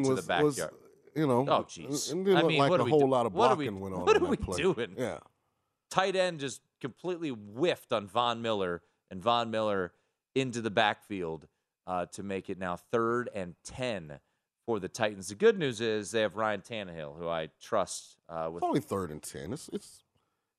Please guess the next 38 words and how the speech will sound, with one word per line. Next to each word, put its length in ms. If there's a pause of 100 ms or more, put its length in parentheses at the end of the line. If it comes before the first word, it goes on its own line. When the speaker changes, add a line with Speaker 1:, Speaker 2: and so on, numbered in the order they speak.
(120)
Speaker 2:
convertible. 540 (1200)
Speaker 1:
Don't 120
really 140
want 180
a 80 (960)
three 180
and 120
out 240
situation 640
here 320
for 80
the 160
old, 320
uh, 220 (480)
Titans. 500
Let's 100
get 140
a 60
little, 260
oh 240
boy. 300 (340)
Speaker 2:
Yeah, 140
Speaker 1:
That's, 260
Speaker 2:
no, 80
that 120
Speaker 1:
that's 140
Speaker 2:
was 140
Tannehill-ish. 760
Speaker 1:
Oh, 380
man. 300
Speaker 2:
Yep. 80 (220)
Speaker 1:
Yep. 180 (240)
Speaker 2:
Third 220
and 100
ten, 400
throw 220
swing 480
route. 240